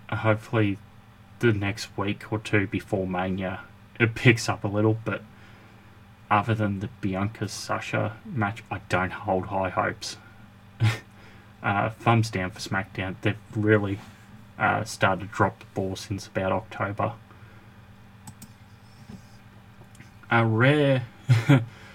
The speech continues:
rundown of Ring of Honor this week as we had the nineteenth anniversary show coming from Baltimore. Uh, featured a one-hour pre-show where there was a four-corner survival match of Brian Johnson defeating Danhausen, Eli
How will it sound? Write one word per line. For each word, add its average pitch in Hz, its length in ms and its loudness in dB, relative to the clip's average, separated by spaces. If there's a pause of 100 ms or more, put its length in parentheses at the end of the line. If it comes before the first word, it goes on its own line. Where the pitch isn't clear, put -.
(260)
rundown 123 440 2
of 110 200 0
Ring 127 200 4
of 120 100 4
Honor 127 220 2
this 110 260 0
week 110 320 0
as 110 180 -2
we 113 120 2
had 113 300 -2
the 104 240 -2 (540)
nineteenth 127 720 2
anniversary 113 640 2
show 104 340 -4
coming 113 300 0
from 104 340 -4
Baltimore. 98 600 -2 (720)
Uh, 104 200 0 (240)
featured 127 360 2
a 110 40 2
one-hour 117 380 2
pre-show 110 560 2
where 104 220 0
there 107 120 2
was 104 120 0
a 104 60 -6
four-corner 120 800 -2
survival 110 560 0
match 110 320 -4
of 104 180 -8
Brian 123 260 4
Johnson 113 400 -2
defeating 110 420 0
Danhausen, 120 800 2 (840)
Eli 131 460 4